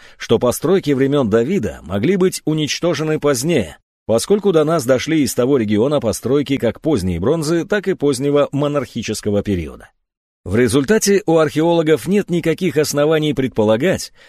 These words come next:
что во времена Давида Иерусалим был крупным государственным центром. А что, в конце концов, говорит об этом сам библейский текст, если прочитать его внимательно?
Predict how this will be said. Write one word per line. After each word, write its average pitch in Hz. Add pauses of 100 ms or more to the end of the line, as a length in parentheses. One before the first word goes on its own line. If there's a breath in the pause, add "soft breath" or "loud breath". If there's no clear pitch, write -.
(140 soft breath)
что -
во 139
времена 156
Давида 123
Иерусалим 95
был 117
крупным 123
государственным 101
центром. 113 (520)
А 123
что, 240
в -
конце 220
концов, 202
говорит 143
об 135
этом 180
сам 175
библейский 160
текст, - (220 soft breath)
если 107
прочитать 101
его 123
внимательно? 131